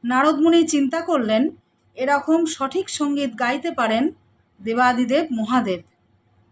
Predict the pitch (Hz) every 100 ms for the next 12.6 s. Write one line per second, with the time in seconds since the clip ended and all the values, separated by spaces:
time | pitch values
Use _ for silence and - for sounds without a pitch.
0 | _ - 302 359 349 339 320 320 311 302
1 | 294 285 294 285 285 285 294 277 285 _
2 | _ _ 180 220 254 269 277 277 - 247
3 | - 269 262 269 262 262 254 262 254 254
4 | 247 269 262 269 247 240 247 240 233 247
5 | 240 226 240 233 220 220 - _ _ _
6 | _ _ _ - 254 294 302 269 190 233
7 | 254 269 277 262 - 349 254 247 220 208
8 | 220 311 - _ _ _ - 262 277 302
9 | 233 240 254 269 240 262 339 381 226 202
10 | 220 320 - _ _ - 262 254 269 -
11 | 254 262 254 311 381 196 226 254 269 -
12 | 285 302 285 226 180 165